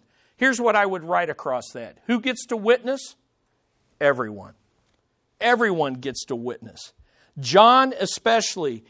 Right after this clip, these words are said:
is here witnessing as the forerunner. John was born to point to Jesus. Well, let me give you good news this morning. If you're here,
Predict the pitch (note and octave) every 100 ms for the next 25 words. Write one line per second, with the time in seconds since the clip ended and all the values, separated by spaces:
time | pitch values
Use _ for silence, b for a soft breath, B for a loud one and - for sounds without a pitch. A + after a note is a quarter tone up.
0 | b - D#3+ - A3+ A#3 A#3 A#3+ A#3+ F3+
1 | F#3 A3 G3+ G3 - G#3+ G3+ G3 b b
2 | b - E3+ E3 - D3 - - G#3 G3+
3 | F#3+ E3 C#3+ B2 - b b C#3 C#3 G#3+
4 | B3 C4 G#3 F3 C3+ A#2+ F#3+ A#3 A3+ D3+
5 | B2+ C#3 - F#3+ G3+ G3 - D#3+ F3 F#3
6 | C#3+ C3 E3 E3 A3 G#3 E3+ F#3 F3 D#3+
7 | C3+ E3 D#3 D3+ C#3+ - C3+ - C3 A#2+
8 | G#2 F#2 _ _ _ _ _ _ _ _
9 | - C3 E3 G3+ F#3+ G3 G3+ G#3+